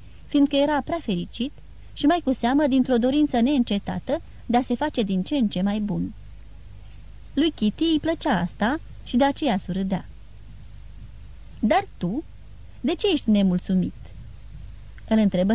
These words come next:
Kitty cu același zâmbet. Neîncrederea manifestată de Kitty în nemulțumirea lui de sine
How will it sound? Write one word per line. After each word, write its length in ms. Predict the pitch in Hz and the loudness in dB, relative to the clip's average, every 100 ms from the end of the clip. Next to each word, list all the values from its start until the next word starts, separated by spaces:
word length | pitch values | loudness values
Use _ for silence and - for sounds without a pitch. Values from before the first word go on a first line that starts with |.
| 233 | 2
Kitty 300 | - 185 214 | 0 0 0
cu 120 | - | 2
același 520 | 180 - 190 190 - | 0 2 2 2 0
zâmbet. 400 | 190 180 170 190 - - - - - - - - - - - - - - - - - - - - | 0 2 2 0 -6 -14 -14 -14 -14 -14 -14 -14 -14 -14 -14 -14 -14 -14 -14 -12 -12 -10 -12 0
Neîncrederea 640 | 254 262 254 370 330 247 220 | 4 6 4 2 2 4 4
manifestată 720 | 196 214 202 - - 202 202 | 4 2 0 -2 -2 0 0
de 120 | 190 | 0
Kitty 380 | 196 - 165 214 | -2 -4 -4 0
în 200 | 220 208 | 4 6
nemulțumirea 640 | 202 202 202 220 269 220 | 6 4 4 2 4 4
lui 180 | 202 220 | 4 2
de 100 | 175 | 2
sine 440 | 196 - 175 202 | -2 -2 -2 0